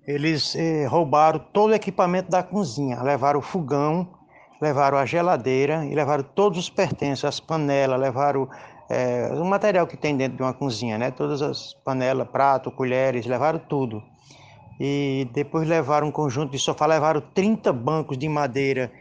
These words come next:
que eu fiz e que vendi pra cearte e tava lá guardado, aguardando o caminhão de Fortaleza vir pegar.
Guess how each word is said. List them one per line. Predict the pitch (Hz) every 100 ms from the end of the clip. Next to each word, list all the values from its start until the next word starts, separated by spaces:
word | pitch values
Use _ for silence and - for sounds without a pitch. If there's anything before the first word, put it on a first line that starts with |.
| - - - _ -
que |
eu | 160 156
fiz | - 165 165 165 135 -
e | 139 143
que | 165
vendi | 143 156 135 147
pra | 143 143
cearte | - 165 139 131 139
e |
tava | 151 139 139
lá | 139
guardado, | 123 135 117 123 139 139
aguardando | 127 127 131 131
o |
caminhão | 135 131 127 123
de | 123
Fortaleza | 120 131 113 131 127 120
vir | 127 127
pegar. | 131 117 120 147